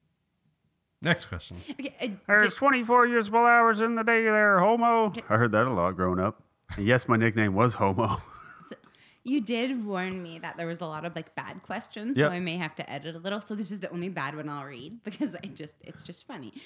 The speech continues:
Speaker 2: "You're a reverse burglar. You don't steal, you give, but you still cause your victims to suffer.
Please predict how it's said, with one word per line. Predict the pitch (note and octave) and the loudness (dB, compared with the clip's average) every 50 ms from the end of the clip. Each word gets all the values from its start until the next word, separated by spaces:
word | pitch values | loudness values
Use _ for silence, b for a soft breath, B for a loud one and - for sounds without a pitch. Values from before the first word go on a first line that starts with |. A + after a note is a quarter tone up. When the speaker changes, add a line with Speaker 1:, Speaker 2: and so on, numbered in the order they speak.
| B G3+ | B -12
Speaker 2:
"You're | - G#3+ A3 A3+ A#3 | -8 -6 -4 -4 -4
a | - A3 A3 | -4 -4 -4
reverse | G3+ A#3+ A#3 A3 G3 D3+ E3 E3 E3 G#3 - - | -2 -2 -2 -2 -4 -4 -6 -4 -4 -6 -6 -8
burglar. | - _ D#3+ G3 F#3+ G3 G#3 F3+ E3+ B2 A#2 A2 A#2 E3+ B3+ - b b b b | -14 _ -6 -4 -4 -4 -6 -8 -10 -12 -12 -12 -12 -14 -14 -16 b b b b
You | b B3+ D#4 F#4 | b -4 -4 -2
don't | F4+ A#3+ G3 - F#3+ | -2 -4 -6 -6 -10
steal, | - - - F3+ E3+ E3 F3 | -14 -16 -12 -10 -10 -10 -10
you | E3 D3+ D#3+ | -10 -12 -14
give, | D3+ - - F#3+ G3+ C#3 E2 E2+ - - - b b b b | -14 -12 -12 -10 -10 -10 -10 -12 -16 -18 -20 b b b b
but | - G#3 - G3+ | -12 -10 -10 -10
you | F#3+ | -12
still | F3+ - - - - A3+ A3+ C#4 C#4+ | -12 -14 -14 -14 -12 -10 -10 -10 -12
cause | - - B3+ F#3+ G#3+ A#3+ G#3 F#3+ | -12 -14 -14 -12 -12 -12 -12 -10
your | G3+ G3 | -10 -10
victims | F3 D3+ D#3+ G#3 G#3+ - - G3 D#3 E3+ F3 - - | -10 -10 -12 -12 -12 -10 -10 -8 -8 -8 -10 -12 -16
to | - C#4 | -18 -18
suffer. | C4 - - C#4+ - - - - B2+ - - | -14 -10 -8 -10 -10 -10 -10 -14 -14 -14 -14